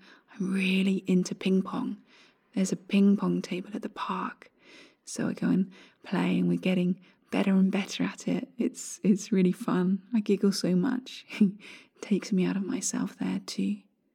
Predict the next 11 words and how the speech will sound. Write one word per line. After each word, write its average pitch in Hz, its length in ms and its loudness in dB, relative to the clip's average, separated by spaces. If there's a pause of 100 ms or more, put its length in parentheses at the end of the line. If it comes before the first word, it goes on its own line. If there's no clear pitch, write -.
(1500)
I 226 40 0
think 226 220 8
time 190 400 4
is 185 120 -2
gonna 180 200 -2
be 196 100 -2
the 180 80 -4
best - 340 -10
thing - 260 -4
though. - 2000 -14
And 202 580 2